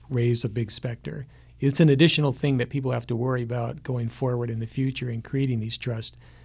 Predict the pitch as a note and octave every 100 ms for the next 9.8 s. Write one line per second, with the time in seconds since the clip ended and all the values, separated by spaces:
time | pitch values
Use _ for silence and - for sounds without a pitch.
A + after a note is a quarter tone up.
0 | - - B2 C3+ C#3+ C3 C#3 C3 - C3+
1 | C3 B2 A#2 A#2+ A#2 A#2+ A2 - - -
2 | - B2+ A#2 - D4+ F#3 A#2 A2 A2+ A#2+
3 | - C3+ A#2 C3+ C3+ - A2+ B2 B2 C3
4 | B2 D3 A#2+ C3 B2 A2 - - - -
5 | - - - A3+ C#3+ C#3+ D#3 C#3+ C3 C3
6 | B2+ C#3+ C3+ B2 B2 C3 C3 B2 A#2+ A#2+
7 | A#2+ A2+ A#2 - - - - C3+ C#3 C3+
8 | B2 - C3 B2+ A#2+ - - C3 C#3+ C#3
9 | A#2+ B2+ A#2 A#2 B2+ C3+ -